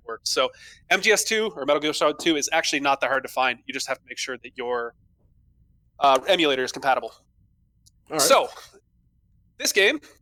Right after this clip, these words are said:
Speaker 1: uh, Metal Gear Solid two, Sons of Liberty, came out in two thousand one for the P S two.
Speaker 2: Yes.
Speaker 1: And this is the first one that I have played by myself.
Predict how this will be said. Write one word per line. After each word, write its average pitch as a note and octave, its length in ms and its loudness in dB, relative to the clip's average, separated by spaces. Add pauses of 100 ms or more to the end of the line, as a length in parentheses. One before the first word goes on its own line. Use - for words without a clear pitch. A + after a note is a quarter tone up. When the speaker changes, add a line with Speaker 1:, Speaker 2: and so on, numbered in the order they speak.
(160)
Speaker 1:
uh, C#3 380 6
Metal F3 180 0
Gear F3+ 140 -2
Solid F3 320 0
two, F3 180 -8
Sons D#3+ 220 -8
of D#3 40 -6
Liberty, D#3 200 -6
came E3 240 -6
out D#3 240 -2
in B2+ 140 -20
two - 180 -18 (180)
thousand C#3+ 380 0
one D3+ 260 -2
for D#3 140 -10
the C3+ 80 -10
P D3 300 -6
S - 220 -4
two. G3+ 440 -8 (460)
Speaker 2:
Yes. - 200 -12
Speaker 1:
And D#3+ 880 0 (840)
this A3+ 220 2
is F#3+ 200 -2
the D#3+ 120 -10
first G3+ 500 -2
one F#3+ 240 -4
that C#3+ 180 -6
I D#3 200 0
have E3 160 -2 (120)
played D3+ 760 -2 (1600)
by D#3+ 180 6
myself. C#3 760 -4